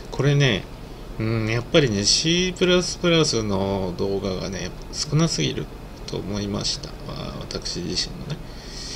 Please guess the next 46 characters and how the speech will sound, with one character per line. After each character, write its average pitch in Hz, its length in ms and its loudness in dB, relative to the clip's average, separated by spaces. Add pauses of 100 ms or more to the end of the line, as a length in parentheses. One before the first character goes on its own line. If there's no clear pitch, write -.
(320)
ぱ 113 60 -4
り 104 140 -4
C 139 540 0
言 135 300 2
語 90 100 -6
に 87 100 -6
ち - 120 -8
ょ - 20 -8
っ 101 40 -10
と - 100 -10
偏 131 400 -2
り 147 100 0
す 156 140 -2
ぎ 156 100 2
て - 100 -8
た - 160 -6
な 143 140 -6
と。 - 140 -10 (680)
シ - 160 -6
ー 117 240 -2
プ - 120 -4
ラ 123 120 4
ス - 100 -6
プ 127 80 2
ラ 120 120 4
ス - 100 -6
の 101 160 -2 (140)
お 95 100 -4
話 104 420 0
を、 123 160 4 (120)
お、 104 240 -2
も 117 180 0
っ 151 40 2 (180)
と 80 280 0
し - 200 -4
な 85 100 -4
い - 60 -6
と、 - 120 -8
や 80 60 -6
っ - 100 -10
ぱ 95 100 -4
り 98 60 -8
ね、 110 200 0
皆 107 240 0
様 95 240 -4
も、 95 340 -8